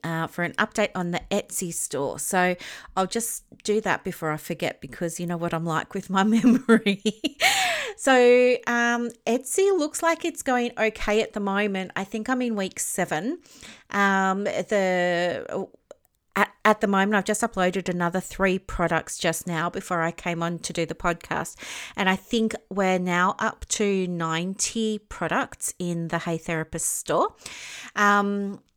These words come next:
and what I'm doing now is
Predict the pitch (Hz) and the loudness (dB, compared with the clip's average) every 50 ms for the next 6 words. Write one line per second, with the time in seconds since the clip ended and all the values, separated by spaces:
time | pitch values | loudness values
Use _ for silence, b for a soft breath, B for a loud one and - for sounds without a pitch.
0 | _ _ - 202 196 196 196 202 185 185 214 226 240 247 233 220 220 214 196 196 | _ _ -4 -2 -2 0 0 -2 0 2 4 4 4 4 4 2 2 2 2 0
1 | 190 185 185 185 185 190 185 175 165 156 82 - 262 311 294 277 - - _ - | -2 -4 -4 -4 -2 -2 0 0 -2 -2 -2 -2 -2 -2 -4 -4 -8 -12 _ -4
2 | 190 185 185 180 180 180 180 175 - - - - | -2 0 0 0 0 0 -2 -2 -4 -6 -6 -6